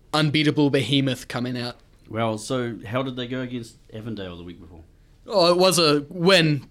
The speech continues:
Speaker 1: but it was quite shaky going on. Good.
Speaker 2: Because that's who they're playing
Speaker 1: That's,
Speaker 2: in
Speaker 1: yeah, that is
Speaker 2: <laughs>
Speaker 1: going to be one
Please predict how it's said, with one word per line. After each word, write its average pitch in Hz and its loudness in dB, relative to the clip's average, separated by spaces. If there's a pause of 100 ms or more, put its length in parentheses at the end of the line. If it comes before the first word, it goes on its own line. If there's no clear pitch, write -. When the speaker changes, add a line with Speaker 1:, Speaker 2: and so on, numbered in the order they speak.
Speaker 1:
but 156 4
it 156 4
was 147 4
quite 143 2
shaky 131 0
going 131 -2
on. 123 -6 (300)
Good. 156 6
Speaker 2:
Because 101 -8
that's 110 -8
who 131 -4
they're 117 -4
playing 110 -4 (200)
Speaker 1:
That's, 147 0 (100)
Speaker 2:
in 151 0
Speaker 1:
yeah, 180 6
that 190 8
is 180 6
Speaker 2:
<laughs> - -
Speaker 1:
going 180 4
to 160 4
be 156 4
one 147 4